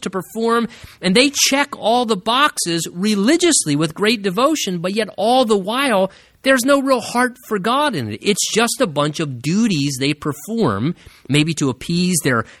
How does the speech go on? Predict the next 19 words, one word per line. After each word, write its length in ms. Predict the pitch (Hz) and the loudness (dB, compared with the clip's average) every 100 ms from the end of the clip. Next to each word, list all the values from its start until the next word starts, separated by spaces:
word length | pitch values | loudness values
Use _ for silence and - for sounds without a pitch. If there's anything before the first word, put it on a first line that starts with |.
| - | -6
conscience 680 | - 170 214 208 233 208 - | -2 2 2 0 -2 -2 -4
morally 640 | 160 175 220 226 233 240 | -2 0 0 -2 -4 -4
or 60 | 185 | -4
because 260 | 131 139 | -4 -4
they 120 | 131 | -4
think 300 | 139 - 208 | -4 -2 -2
it's 140 | 202 - | -4 -6
the 100 | 175 | -6
right 220 | 165 185 | -4 -4
thing 180 | 175 180 | -4 -6
to 80 | 156 | -4
do. 340 | 135 190 226 - - - - | -4 -4 -4 -10 -18 -10 0
And 100 | 220 | 2
some 160 | 269 277 | 4 4
of 80 | 262 | 2
the 60 | |
same 320 | 220 - 226 208 | 0 0 0 0
people 400 | 226 226 226 190 | -2 -2 0 2
who 200 | 208 | 0